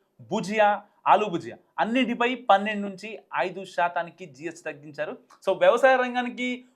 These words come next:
ఉపయోగించే వస్తువులపై పన్నెండు నుంచి ఐదు శాతానికి జీఎస్టీ తగ్గించింది కేంద్రం. So ట్రాక్టర్ టైర్లు, విడిభాగాలు, బయోపెస్టిసైడ్స్, డ్రిప్ ఇరిగేషన్, స్ప్రింక్లర్స్,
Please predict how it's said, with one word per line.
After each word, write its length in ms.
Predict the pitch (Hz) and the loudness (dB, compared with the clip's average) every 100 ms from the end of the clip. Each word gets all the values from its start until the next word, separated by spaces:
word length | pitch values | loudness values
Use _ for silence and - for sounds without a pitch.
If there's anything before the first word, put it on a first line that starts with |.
| - | -4
ఉపయోగించే 460 | 180 247 240 240 240 | 0 0 0 -2 4
వస్తువులపై 600 | 190 - 262 254 254 269 - _ - | 6 4 2 2 2 -2 -8 _ 4
పన్నెండు 380 | 202 240 269 262 | 4 6 2 2
నుంచి 480 | 240 240 269 294 294 _ 127 | -2 -6 -6 -10 -12 _ 0
ఐదు 260 | 226 254 | 2 0
శాతానికి 600 | 254 226 214 220 214 214 220 | 0 2 2 0 -2 -14 -16
జీఎస్టీ 440 | 156 196 202 208 | -12 -12 -12 -6
తగ్గించింది 520 | 202 180 190 180 185 | -4 -4 -8 -14 -16
కేంద్రం. 420 | 185 185 175 233 - _ _ 185 | -8 -8 -6 -8 -12 _ _ -2
So 180 | 175 165 - _ _ | -2 -2 -10 _ _
ట్రాక్టర్ 420 | 214 226 226 - | 6 6 6 0
టైర్లు, 520 | - 233 226 240 262 262 _ | 4 2 2 -4 -4 -8 _
విడిభాగాలు, 760 | - 233 254 240 240 233 247 247 _ _ | -4 0 4 4 4 0 -2 -10 _ _
బయోపెస్టిసైడ్స్, 1000 | 139 208 254 254 233 226 214 233 233 - _ - | 2 4 4 0 -4 -6 -6 -4 -4 -10 _ -14
డ్రిప్ 320 | 127 226 247 | -6 -6 -4
ఇరిగేషన్, 540 | 254 214 233 226 226 233 _ _ | -6 -4 -6 -8 -12 -12 _ _
స్ప్రింక్లర్స్, 760 | - - 240 247 247 247 220 | -14 -8 -4 -2 -2 -2 -10